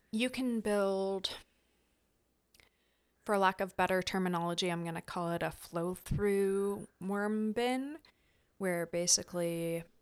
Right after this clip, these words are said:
you have, like, a, a sink or a bathtub type of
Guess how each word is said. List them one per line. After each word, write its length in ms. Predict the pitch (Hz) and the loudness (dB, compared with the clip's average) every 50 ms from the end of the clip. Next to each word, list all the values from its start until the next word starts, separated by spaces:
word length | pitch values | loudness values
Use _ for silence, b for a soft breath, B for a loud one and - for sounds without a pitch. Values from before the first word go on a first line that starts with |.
| _ _ _ _ _ _ _ - | _ _ _ _ _ _ _ -4
you 140 | 190 185 | -2 -2
have, 280 | 175 175 170 165 160 - | -2 -2 -2 -4 -4 -4
like, 160 | 151 156 - | -6 -6 -4
a, 200 | - 180 175 165 - _ _ _ _ _ _ _ - | -4 -4 -4 -4 -8 _ _ _ _ _ _ _ -2
a 40 | - | 4
sink 520 | - - - - - 185 175 220 254 - 151 | 6 6 8 8 6 4 2 -2 -2 -2 0
or 140 | 170 160 | 0 0
a 60 | 160 156 | 0 -2
bathtub 840 | - 160 147 - - - - - - - 185 185 190 185 190 - - - - | -2 -6 -6 -6 -8 -12 -10 -10 -6 -2 0 0 0 0 -2 -4 -8 -8 -8
type 320 | - - - 185 175 - - | -8 -6 -4 -6 -6 -4 -4
of 160 | 190 190 | -4 -4